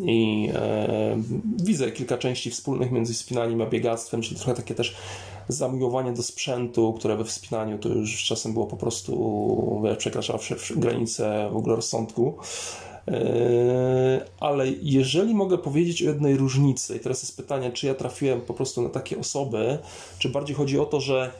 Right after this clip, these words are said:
jednak bieganie nawet ultra, nawet w górach jest o wiele bezpieczniejsze od wspinania.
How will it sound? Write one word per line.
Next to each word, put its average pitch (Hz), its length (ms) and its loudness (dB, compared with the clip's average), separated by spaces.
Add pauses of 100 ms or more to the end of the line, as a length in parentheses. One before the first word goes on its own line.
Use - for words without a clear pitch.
jednak 143 640 2
bieganie 139 600 2
nawet 131 440 -2
ultra, 139 480 2
nawet 123 280 -2
w 117 80 -4
górach 127 300 2
jest 120 200 -4
o 131 60 -2
wiele 135 280 4
bezpieczniejsze 123 840 2
od 107 100 -8
wspinania. 113 760 -2